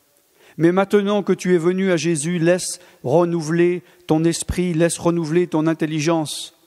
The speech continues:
laisse renouveler ton âme, laisse renouveler ton corps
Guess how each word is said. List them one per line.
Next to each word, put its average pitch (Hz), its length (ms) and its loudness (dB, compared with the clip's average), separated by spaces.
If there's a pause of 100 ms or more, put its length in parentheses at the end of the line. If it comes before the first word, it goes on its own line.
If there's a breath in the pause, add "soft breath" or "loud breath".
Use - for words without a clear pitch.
(840)
laisse 180 300 0
renouveler 175 480 0
ton 170 240 0
âme, 175 220 2
laisse 165 200 0
renouveler 165 440 0
ton 156 160 -2
corps 147 580 -2